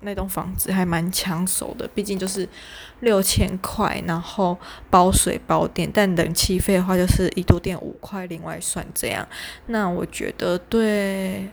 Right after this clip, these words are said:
嗯，学生来说应该算是C P值很高，就算你是那种上班族也是啦，就是如果你只是要一个睡觉的地方，其他都不要太强求的话，那我觉得我之前住的地方会对你来说是一个很好的选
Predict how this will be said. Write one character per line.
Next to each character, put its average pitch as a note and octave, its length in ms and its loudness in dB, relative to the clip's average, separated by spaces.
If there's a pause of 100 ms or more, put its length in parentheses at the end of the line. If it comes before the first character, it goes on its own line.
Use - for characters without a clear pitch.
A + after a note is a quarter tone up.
(100)
嗯， F#3 320 0
学 F#3+ 240 0
生 A#3 180 -2
来 G3 180 0
说 G3+ 320 -4
应 G#3 80 -8
该 G#3 120 -6
算 G#3 200 -6
是 G#3 140 -4
C G3 240 0
P G3 160 0
值 - 220 -6
很 F3 180 -6 (160)
高， - 220 -6
就 G#3 100 -2
算 A3 180 -2
你 F3+ 80 -2
是 F#3+ 240 -2 (500)
那 G3 60 0
种 F3 140 -4 (240)
上 G3 200 -2
班 F#3 140 2
族 - 160 -6
也 - 140 -8
是 - 300 0
啦， - 220 -4 (440)
就 G3+ 100 -2
是 F#3+ 80 4
如 F#3 160 2
果 F#3 140 2
你 F#3 60 2
只 F#3 140 0
是 F3 140 -4
要 F3+ 140 2
一 - 20 -4
个 E3+ 160 -6
睡 - 260 2
觉 F3 200 -2
的 - 0 -
地 E3+ 200 -6
方， F3 220 -2
其 - 180 -2
他 F#3 160 2
都 F#3 80 4
不 F3 120 2
要 E3 40 4
太 - 220 -2
强 - 320 6
求 - 200 4
的 - 60 -8
话， - 280 -8
那 F#3+ 160 -4
我 - 180 4
觉 - 120 -10
得 - 120 -8
我 - 160 -6
之 - 100 -6
前 F#3+ 240 -4
住 F3+ 140 -2
的 - 60 -4
地 - 180 -8
方 F3 220 -6
会 F3+ 280 0
对 - 300 0 (480)
你 F3+ 140 -2
来 E3+ 160 0
说 F3 160 -2
是 F#3 160 -2
一 F3 40 -2
个 - 220 -2
很 E3+ 160 0
好 E3 180 0
的 F3+ 80 -2
选 - 220 0